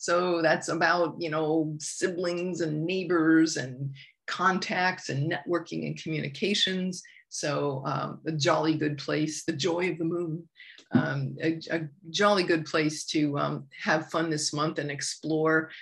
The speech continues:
these themes in that arena of, um, of our neighbors, our close, our relatives, our close relations, and our immediate environment, immediate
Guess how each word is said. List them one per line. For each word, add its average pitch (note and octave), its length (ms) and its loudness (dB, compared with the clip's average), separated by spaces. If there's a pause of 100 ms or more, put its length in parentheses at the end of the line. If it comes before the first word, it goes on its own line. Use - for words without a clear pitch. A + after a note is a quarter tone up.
(120)
these D#3 380 -4
themes A3 520 4 (380)
in F#3 240 2
that D3+ 200 0
arena C#3+ 580 -2
of, C3 280 -6
um, D#3 280 -12 (800)
of C#3+ 120 -2
our C#3+ 180 0
neighbors, E3 540 2
our C#3 160 2
close, F3 380 0
our C#3 160 -2
relatives, D#3+ 600 2
our C#3 140 -2
close E3 580 -2
relations, D#3 800 0
and C#3+ 120 -4
our C#3 220 -4 (140)
immediate D3+ 500 0
environment, C#3+ 680 0
immediate C#3+ 560 0